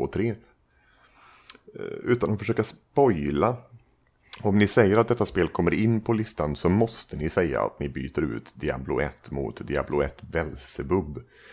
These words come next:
Det är ändå så stor bekvämlighetsskillnad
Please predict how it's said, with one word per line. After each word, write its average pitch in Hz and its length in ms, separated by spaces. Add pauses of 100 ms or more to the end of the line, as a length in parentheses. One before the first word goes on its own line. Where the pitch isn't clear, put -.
(160)
Det 101 100
är 117 40
ändå 95 180
så 104 480
stor 71 640 (120)
bekvämlighetsskillnad 73 1900